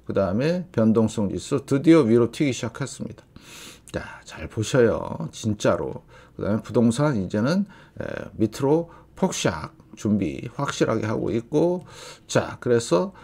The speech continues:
자, 먼저 빠진 게 당신은 너의 배터리 완전히 방전되고 있죠. 잘 보시고, 이거를 가지고 아직도 테슬라 사느니 마느니 어쩌고 저쩌고 그거 다 얘기할 필요 없어요.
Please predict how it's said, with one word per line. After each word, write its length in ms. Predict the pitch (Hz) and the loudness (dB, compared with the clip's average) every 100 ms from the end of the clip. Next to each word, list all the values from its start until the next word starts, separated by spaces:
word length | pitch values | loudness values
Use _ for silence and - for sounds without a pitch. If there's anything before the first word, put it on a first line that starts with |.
| - | -20
자, 120 | - 98 | -6 0
먼저 380 | 107 156 160 | 4 6 6
빠진 380 | - 170 170 147 | 6 2 2 0
게 140 | 143 160 - - _ | 2 0 -2 -20 _
당신은 640 | - 156 202 202 185 175 139 | -2 2 4 2 2 2 4
너의 380 | 131 147 147 120 - | 4 4 2 -2 6
배터리 840 | - 160 175 135 110 - - - - - - - - | 8 8 4 0 0 -4 -8 -10 -18 -20 -20 -20 -6
완전히 440 | 92 107 117 131 143 | -2 2 2 2 2
방전되고 640 | 107 117 135 123 110 113 | 4 6 6 4 4 4
있죠. 340 | 123 120 107 71 - | 0 -2 -4 -4 -6
잘 200 | 98 101 | -6 -2
보시고, 560 | 123 117 123 90 - - - - - - | -2 -2 -4 -4 -6 -14 -20 -20 -20 -16
이거를 560 | - 143 160 190 190 190 | 2 4 8 10 10 8
가지고 500 | 147 131 143 180 160 | 6 2 4 4 6
아직도 580 | - 120 139 170 - 139 | 4 4 2 2 2 2
테슬라 560 | - 180 - 180 165 123 | 0 -2 2 4 4 2
사느니 580 | - 185 190 180 165 | -2 0 2 2 4
마느니 540 | 110 110 160 175 143 110 | 4 4 2 2 2 2
어쩌고 540 | - 117 - 165 165 | 2 0 4 4 4
저쩌고 640 | 127 120 120 160 143 110 - - - - | 2 0 4 2 4 0 -2 -18 -20 -10
그거 320 | - 156 190 | -2 4 4
다 220 | 180 160 | 4 6
얘기할 320 | 151 156 170 165 | 8 10 6 4
필요 240 | - 190 | 2 4
없어요. 580 | 123 - 185 170 202 | 4 2 2 2 0